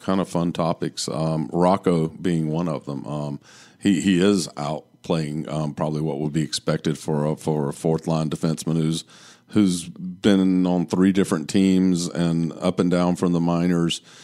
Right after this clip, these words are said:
Um, and now he's a goal scorer of late, but he's, he's around the puck. He, he skates exceptionally well, and, and he's an energy guy.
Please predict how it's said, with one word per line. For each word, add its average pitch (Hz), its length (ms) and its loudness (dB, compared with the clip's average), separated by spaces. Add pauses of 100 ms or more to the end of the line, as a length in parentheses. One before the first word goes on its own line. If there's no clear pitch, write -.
(220)
Um, 80 760 0 (140)
and 82 160 0
now 85 240 2
he's 82 180 2
a 80 80 -2
goal 87 240 4
scorer 80 500 0
of 78 160 -2
late, 87 440 2
but 82 100 0
he's, 85 220 0
he's 87 180 2
around 90 400 0
the 110 80 0
puck. 80 320 -6
He, 78 120 -2
he 71 260 -6 (400)
skates 110 520 2
exceptionally 76 840 -2
well, 73 400 -4
and, 78 120 -4
and 78 200 -4
he's 98 240 2
an 120 180 2
energy 104 480 4
guy. 69 400 -6